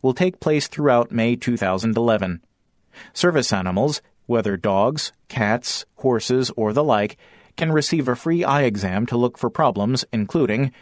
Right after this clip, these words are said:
redness, squinting, cloudy corneas, retinal disease, early cataracts, and other serious abnormalities. Last year, more than thirty-two hundred exams were conducted.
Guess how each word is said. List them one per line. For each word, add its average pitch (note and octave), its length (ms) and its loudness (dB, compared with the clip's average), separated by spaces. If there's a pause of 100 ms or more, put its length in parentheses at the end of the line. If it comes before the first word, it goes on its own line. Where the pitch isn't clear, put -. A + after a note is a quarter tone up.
(340)
redness, G#2+ 640 0 (280)
squinting, A#2+ 640 -2 (440)
cloudy G#2+ 400 0
corneas, A#2+ 580 0 (400)
retinal A2+ 400 0
disease, G2 560 -4 (500)
early G#2+ 280 2
cataracts, A#2 800 -2 (220)
and E3 240 -2
other D#3+ 240 2
serious A2+ 500 0
abnormalities. G2+ 1000 0 (1000)
Last F3+ 380 2
year, A#2 260 4
more A#2+ 260 4
than A2 260 0
thirty-two D#3 520 0
hundred C3+ 300 2
exams G#2 520 -2
were G#2 120 -2
conducted. G2+ 560 -2